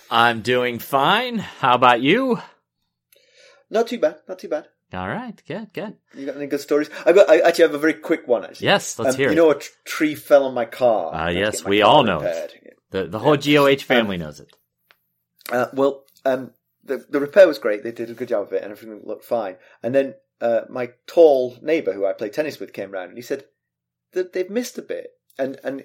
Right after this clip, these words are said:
Speaker 2: he can see the roof, which I can't really see. I mean,
Speaker 1: <laughs>
Speaker 2: it's not like my car's that tall, but he's just, he's noticeably taller than me, so he has a different angle.
Speaker 1: <laughs>
Speaker 2: And, you know,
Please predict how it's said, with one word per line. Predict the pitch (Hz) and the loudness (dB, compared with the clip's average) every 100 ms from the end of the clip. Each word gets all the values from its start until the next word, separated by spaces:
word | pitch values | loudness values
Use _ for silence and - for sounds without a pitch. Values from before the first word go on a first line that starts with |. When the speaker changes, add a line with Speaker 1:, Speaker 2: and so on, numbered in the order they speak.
| _ | _
Speaker 2:
he | - 185 196 | -12 -10 -8
can | 131 | -8
see | 135 | -6
the | 110 | -4
roof, | 147 196 - 117 | -2 -2 -2 -8
which | 113 | -4
I | 123 | -4
can't | 123 104 | -4 -6
really | 104 104 | -6 -6
see. | - 120 | -4 -2
I | 113 | -4
mean, | 131 | -6
Speaker 1:
<laughs> | - 101 - | -8 -10 -20
Speaker 2:
it's | - | 0
not | 190 | 2
like | 156 127 | 2 0
my | |
car's | 117 139 110 - | 2 4 4 2
that | 135 135 - | 2 0 -4
tall, | 107 80 95 | -8 -6 -6
but | 135 | -6
he's | 175 165 | -6 -6
just, | 147 - - | -8 -8 -12
he's | 170 170 160 | -8 -2 4
noticeably | 180 160 156 135 | 6 6 0 -4
taller | 127 175 147 117 | 2 6 6 4
than | 92 | -4
me, | 90 | -8
so | 98 123 | -8 -2
he | 139 | 0
has | 131 | 0
a | |
different | 147 147 - | -4 -6 -4
angle. | 135 139 131 104 87 | -2 -2 -4 -6 -6
Speaker 1:
<laughs> | - 175 - 160 - 175 - - | 0 0 2 -2 0 -2 -2 -4
Speaker 2:
And, | 160 170 | -4 -4
you | 175 | 0
know, | 208 220 | 2 0